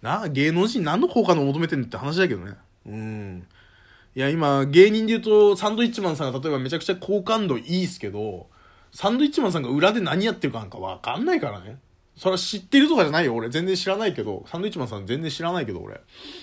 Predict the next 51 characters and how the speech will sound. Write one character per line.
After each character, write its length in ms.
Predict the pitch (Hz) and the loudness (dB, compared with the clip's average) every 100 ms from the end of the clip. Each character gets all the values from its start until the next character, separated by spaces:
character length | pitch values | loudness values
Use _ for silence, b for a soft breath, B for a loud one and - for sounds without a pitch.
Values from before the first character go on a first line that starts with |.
| B - | B -16
う 40 | |
ん。 480 | 110 110 104 92 87 - | -12 -12 -12 -14 -16 -12
こ 240 | - 180 | -10 -8
れ 200 | 208 220 | -4 -2
が 120 | 220 | 0
ま 160 | 214 214 | 0 0
た 100 | 208 | 0
な 180 | 185 214 | 0 -2
ん 120 | 247 | -2
か 200 | 220 165 | 0 0
あ 60 | 185 | 0
っ 140 | - | 0
た 100 | 185 | -2
日 140 | 160 | 0
に 120 | 143 123 | -2 -2
は 80 | |
も 100 | 110 | -4
う 40 | 107 | -6
ど 120 | 151 | -2
ん 220 | 180 220 240 | 2 2 2
底 140 | 247 | 2
ま 80 | 285 | 4
で 60 | |
落 80 | 202 | 4
ち 60 | 143 | 2
ま 80 | 135 | -4
す 60 | |
か 80 | 110 | -6
ら 60 | 90 | -10
ね。 160 | 92 - b b | -12 -18 b b
あ 180 | - 165 | 0 2
ん 160 | 240 285 | 4 4
だ 100 | 285 | 4
け 80 | 285 | 4
み 80 | |
ん 40 | 277 | 4
な 80 | 269 | 4
面 120 | 254 | 4
白 140 | 285 | 2
い 20 | |
面 100 | 247 | 2
白 120 | 208 190 | 0 -2
い 0 | |
っ 40 | |
て 60 | - | -4
言 20 | 139 | -4
っ 20 | |
て 40 | 131 | -2
た 40 | |
の 60 | |
に、 120 | 113 | -4